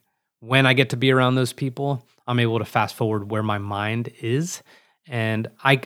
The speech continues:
I can tell you right now, I will be a massive success. And you can too, if you pay attention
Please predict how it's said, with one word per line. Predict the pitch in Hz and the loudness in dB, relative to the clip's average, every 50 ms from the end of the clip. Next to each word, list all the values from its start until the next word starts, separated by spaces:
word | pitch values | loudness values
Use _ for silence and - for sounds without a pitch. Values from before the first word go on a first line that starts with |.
| - | -4
I | - 131 | -2 0
can | - 139 123 | 0 0 0
tell | - 147 147 143 | 2 2 4 4
you | 135 131 | 4 4
right | 127 123 117 110 | 4 4 4 2
now, | 113 110 101 98 101 101 - - _ _ _ _ _ _ _ _ _ _ | 0 0 -2 -2 -4 -6 -10 -16 _ _ _ _ _ _ _ _ _ _
I | - 120 113 | 2 2 4
will | 113 110 | 4 4
be | 113 113 | 2 2
a | 110 | 2
massive | 107 107 107 104 104 - 113 101 | 2 2 2 2 0 -2 -8 -10
success. | 101 107 - - - 107 107 - - - - - _ _ _ _ _ _ _ _ _ _ _ _ _ _ - | -10 -10 -10 -10 -10 -10 -10 -10 -12 -14 -14 -16 _ _ _ _ _ _ _ _ _ _ _ _ _ _ -12
And | 107 107 107 110 | -10 -6 -4 -4
you | 123 | -2
can | 120 156 156 151 147 | 2 4 4 4 4
too, | - 170 180 170 127 117 - - _ _ _ _ _ _ _ _ _ _ _ | 6 6 8 8 8 6 2 -2 _ _ _ _ _ _ _ _ _ _ _
if | - 123 - | -12 -8 -2
you | 139 143 | -2 -2
pay | 123 - 131 123 | 0 0 0 2
attention | 123 123 - - 139 131 120 - - 104 101 104 107 - | 2 0 0 0 0 0 0 -2 -4 -8 -8 -10 -12 -14